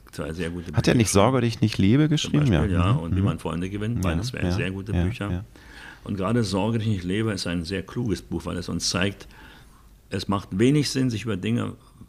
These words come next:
Speaker 1: maßlos aufzuregen. Man sollte die Energie lieber einsetzen, um die Dinge zu ändern, die einen aufregen.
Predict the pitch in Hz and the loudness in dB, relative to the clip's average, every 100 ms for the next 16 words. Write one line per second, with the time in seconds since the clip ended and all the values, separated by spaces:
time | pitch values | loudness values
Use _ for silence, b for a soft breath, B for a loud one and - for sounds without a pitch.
0 | - 87 104 123 127 110 90 92 - 104 | -12 -2 0 2 0 -4 -4 -8 -6 -4
1 | 110 120 143 - B B B B - - | -2 -2 -4 -8 B B B B -20 -20
2 | - 87 90 87 85 110 113 110 101 104 | -8 -6 -2 -2 -2 0 2 2 0 -2
3 | 104 104 101 85 101 98 98 95 87 85 | 0 0 -2 0 -2 0 -2 -4 -8 -6
4 | 90 92 90 95 98 - - 110 92 73 | -6 -6 -6 -6 -6 -6 0 4 4 0
5 | 76 73 73 76 - 76 78 | -6 -8 -8 -10 -10 -14 -14